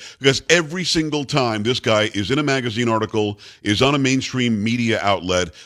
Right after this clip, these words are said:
they have to talk about how he's got a husband. That's on them. So if you think that's the most important characteristic of Pete Buttigieg, I, I would never have known he was gay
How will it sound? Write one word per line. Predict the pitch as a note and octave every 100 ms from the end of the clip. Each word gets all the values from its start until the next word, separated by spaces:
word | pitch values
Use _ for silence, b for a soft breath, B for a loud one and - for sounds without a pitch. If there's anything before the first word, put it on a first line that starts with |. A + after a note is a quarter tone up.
| -
they | G#2
have | A2+ B2
to | C3
talk | C3+ A#2+
about | A#2+ A2
how | A2
he's | A2
got | G2+ G#2
a |
husband. | G2 F2 D#2 A1 - _ _
That's | D2+ E2 C3+ D#3 -
on | - - A2+
them. | B2+ A#2 G#2+
So | - A2+
if | F2
you | B2 G3
think | - D#3 -
that's | C3+ -
the | C3
most | B2 A#2+
important | G#2 A#2+ G2+
characteristic | A2+ F#2+ A#2+ C#3 F#2+ E2 b b b -
of | G2 B2+
Pete | B2
Buttigieg, | D2+ D#3 F#2 F2 D#2
I, | F2 G#2
I | D#2 A2
would | G#2
never | G2 G#2+
have | G2+
known | E3 F3
he |
was | G2+ C#2+
gay | E2+ A1+